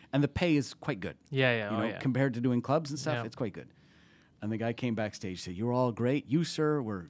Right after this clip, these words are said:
Speaker 1: very funny. However, you used some profanity. So I'll tell you what's gonna happen, okay? Um, you're on the next show, but if this happens one more time,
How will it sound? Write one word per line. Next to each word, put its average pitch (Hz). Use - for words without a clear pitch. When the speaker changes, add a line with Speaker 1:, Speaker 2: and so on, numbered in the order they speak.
Speaker 1:
very 160
funny. 95
However, 113
you 98
used 113
some 110
profanity. 95
So -
I'll 90
tell 95
you 98
what's 98
gonna 101
happen, 65
okay? 92
Um, 92
you're 113
on 135
the 180
next 170
show, -
but -
if 202
this -
happens 131
one 120
more 156
time, 110